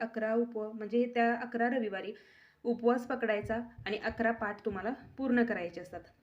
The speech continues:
त्यानंतर तुम्हाला, अ, जेजुरीला जाऊन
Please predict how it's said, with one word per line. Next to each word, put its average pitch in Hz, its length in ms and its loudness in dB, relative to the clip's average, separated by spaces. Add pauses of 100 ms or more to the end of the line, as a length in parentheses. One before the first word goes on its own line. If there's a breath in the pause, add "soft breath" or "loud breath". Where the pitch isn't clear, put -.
(140)
त्यानंतर 247 480 2
तुम्हाला, 220 500 -2 (420 loud breath)
अ, 220 80 2 (460)
जेजुरीला 233 500 2
जाऊन 202 300 -2